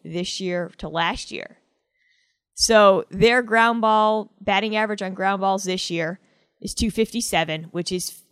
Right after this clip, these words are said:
actually pretty bad, uh, fifth worst in the majors. Last year it was two sixty, which was also fifth worst. So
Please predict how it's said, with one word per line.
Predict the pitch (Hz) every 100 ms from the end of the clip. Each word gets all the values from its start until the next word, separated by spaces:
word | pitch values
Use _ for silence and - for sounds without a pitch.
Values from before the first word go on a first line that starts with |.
| _ -
actually | 170 208 - 185
pretty | - 240 208
bad, | 180 180 160 156 165 - _ _ _
uh, | - 165 160
fifth | - 233 -
worst | 208 190 196 -
in | 180
the | 170
majors. | 170 165 170 165 165 - _ _
Last | - 202 226 -
year | 269 262
it | 214 -
was | 202 185 - _
two | - 240 214
sixty, | - 247 - - - 220 _ _ _ _ _ _ _ _ _ -
which | 180
was | 190 175
also | 196 208 - 165
fifth | - 139 -
worst. | 98 - - - - _ _ _ _ _ _ _
So | - 247 240 226 208